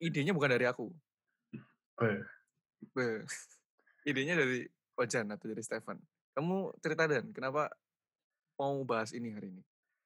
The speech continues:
Speaker 2: Waduh.
Speaker 1: <laughs>
Speaker 2: Kenapa ya? Jadi,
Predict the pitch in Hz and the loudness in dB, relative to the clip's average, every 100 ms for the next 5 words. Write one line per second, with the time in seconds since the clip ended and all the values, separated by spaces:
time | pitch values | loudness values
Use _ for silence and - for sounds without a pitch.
0 | _ _ _ _ 127 117 - - - - | _ _ _ _ 2 4 4 2 -2 -6
1 | - - - - - - - - _ _ | -6 -6 -6 -6 -8 -10 -14 -16 _ _
2 | - - - 254 453 - 508 440 - - | -12 -8 0 4 6 8 8 6 0 -4
3 | _ _ 135 131 135 135 - - - 123 | _ _ 4 6 6 2 -4 -12 -6 -2
4 | - - - 123 - - - - _ _ | 0 -2 -4 -8 -8 -12 -14 -20 _ _
5 | _ _ _ _ - - - 120 | _ _ _ _ -16 -12 2 6